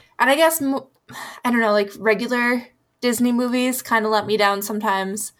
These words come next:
but Pixar movies consistently, like, they take it up a notch every single movie, and I don't quite understand how they do it. And maybe I'm, like, aging with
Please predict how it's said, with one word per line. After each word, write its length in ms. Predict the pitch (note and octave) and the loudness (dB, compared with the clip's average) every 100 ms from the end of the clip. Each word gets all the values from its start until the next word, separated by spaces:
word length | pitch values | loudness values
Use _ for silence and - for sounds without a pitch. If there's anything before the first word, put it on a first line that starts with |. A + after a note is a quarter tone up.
| _ _ _ - | _ _ _ -14
but 400 | G3 B3+ A#3+ - | -6 -2 -2 -4
Pixar 420 | A#3 G#3 C4 C4 | -4 -2 -2 -2
movies 380 | C#4+ C#4+ D4 C4+ | -2 -4 -4 -6
consistently, 720 | A3+ G#3+ A3 G#3+ A#3+ G#3+ A3+ | -4 -4 -4 -4 -4 -2 0
like, 260 | G#3+ G3+ - | 0 0 -6
they 220 | G3 G#3+ | -2 0
take 340 | G#3+ A#3 A3+ - | 0 -2 -6 -6
it 160 | A3+ | 0
up 260 | G#3 G3+ G3+ | 2 2 0
a 120 | G3+ | -6
notch 400 | F#3+ G#3 - - - | -2 -2 -2 -6 -2
every 260 | G#3 G3+ G3+ | -2 0 0
single 300 | G3+ G3+ F#3 | -2 -4 -4
movie, 400 | F#3 E3+ A#3 - - | -4 -4 -8 -10 -4
and 100 | G3+ | -2
I 40 | |
don't 400 | F#3 G#3 G#3+ G#3+ - | 0 2 2 0 -10
quite 320 | - G#3+ G#3 | -2 0 2
understand 480 | G#3 G3+ G3+ G3+ G3+ | 0 -2 -2 -2 -2
how 100 | F3+ | -4
they 120 | E3+ | -4
do 160 | F3 - | -4 -2
it. 200 | - - _ _ _ _ G3 | -4 -8 _ _ _ _ -4
And 80 | |
maybe 240 | A3 A#3 C#4 | 0 2 4
I'm, 280 | C#4 B3 A#3+ | 4 2 2
like, 260 | A3 - _ _ - | 0 -2 _ _ -2
aging 540 | A3 G#3 A#3 G3 F3 | 0 0 0 -2 -2
with 360 | G3+ G#3+ - | 0 -2 -4